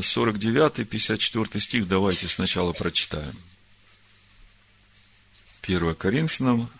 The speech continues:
пятнадцатая глава, сорок девятого стиха. И как мы носили образ перстного, будем носить образ небесного.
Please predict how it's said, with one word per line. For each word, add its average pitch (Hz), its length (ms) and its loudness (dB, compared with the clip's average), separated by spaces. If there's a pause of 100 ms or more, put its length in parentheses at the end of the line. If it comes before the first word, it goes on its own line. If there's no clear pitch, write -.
(120)
пятнадцатая - 520 -4
глава, 123 280 2
сорок 101 380 0
девятого 85 400 -4
стиха. - 360 -14 (1700)
И - 20 -6
как 143 220 8
мы 170 100 6
носили 175 520 8
образ 147 420 10
перстного, 151 720 6 (1040)
будем 190 360 6
носить 156 440 6
образ 139 400 6
небесного. 135 600 2